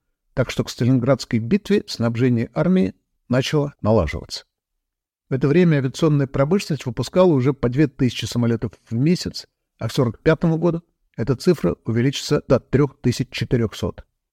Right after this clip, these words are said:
Всего же за годы войны советская индустрия произвела сто тридцать тысяч самолетов,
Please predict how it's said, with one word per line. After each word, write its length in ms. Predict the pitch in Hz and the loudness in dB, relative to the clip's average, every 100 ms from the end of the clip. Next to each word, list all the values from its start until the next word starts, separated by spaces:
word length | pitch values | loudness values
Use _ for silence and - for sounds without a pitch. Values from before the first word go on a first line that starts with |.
| _ | _
Всего 360 | - 123 185 190 | -6 0 4 4
же 100 | 135 | 2
за 140 | 127 | 0
годы 240 | 139 160 | 0 0
войны 320 | 117 131 170 147 | 0 0 0 0
советская 480 | 110 147 143 120 | 0 -2 -2 -2
индустрия 440 | 113 120 - 196 196 | -2 -2 -2 0 0
произвела 520 | - 123 113 143 170 | 0 -2 0 0 0
сто 340 | - - 160 | -2 0 0
тридцать 640 | - _ 131 139 - 107 - | 0 _ 0 0 -2 -8 -2
тысяч 340 | 135 - - | -2 -2 -6
самолетов, 560 | - 113 120 180 190 | -2 0 2 0 -2